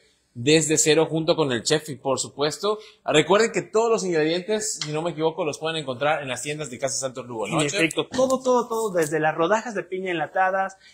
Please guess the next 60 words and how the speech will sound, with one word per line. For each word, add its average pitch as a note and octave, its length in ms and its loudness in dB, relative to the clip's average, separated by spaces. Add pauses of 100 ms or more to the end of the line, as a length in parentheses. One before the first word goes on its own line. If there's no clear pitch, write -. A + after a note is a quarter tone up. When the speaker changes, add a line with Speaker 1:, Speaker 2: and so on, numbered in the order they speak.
Speaker 2:
las D3 240 -4
cerezas F#3 400 -4
de D#3+ 80 -4
la C#3 60 -2
marca C#3+ 240 -4
del C3+ 80 0
Abuelo C3 240 0
José, E3 340 -4
la C#3+ 140 0
harina, F#3+ 280 0
la D3+ 120 -6
mantequilla, C3+ 500 -4
el A#2 80 -2
azúcar, B2+ 380 -6
los C3 180 -4
huevos, C#3+ 320 -4
la B2+ 140 -2
leche, F#3+ 400 -4 (180)
todo, C4 280 0
todo, A3 260 4
todo, G#3+ 180 2
familia, G#3+ 320 0
lo F3 80 2
van F3 120 2
a F3 60 -4
poder D3+ 200 -2
encontrar D#3+ 420 -2
en F#3+ 160 -4
cualquiera A#3+ 420 0
de A3 120 -2
nuestras D#3 240 -6
tiendas F3+ 260 0
de D#3 60 -4
Casa D#3+ 200 -4
Santos D#3+ 280 -4
Lugo, G#3 320 2 (160)
inclusive B3 680 -2
en G3+ 180 -2
la G3 160 0
nueva B3 320 0
sucursal F3+ 540 -2 (160)
de D3 140 2
Valladolid. B2 440 4
Speaker 1:
Excelente, D#3 920 6
chef, E3+ 200 6
eso A#3 280 6
te G3 60 6
iba A3 100 8
a G#3+ 80 2
preguntar, F3+ 580 6
si G#3 100 2
en F#3+ 140 4
la F3 140 6
sucursal F3 500 2
de C4+ 60 6
Valladolid E3+ 420 6
voy A3+ 140 6
a A3+ 100 4
poder F#3 200 4
encontrar E3 600 0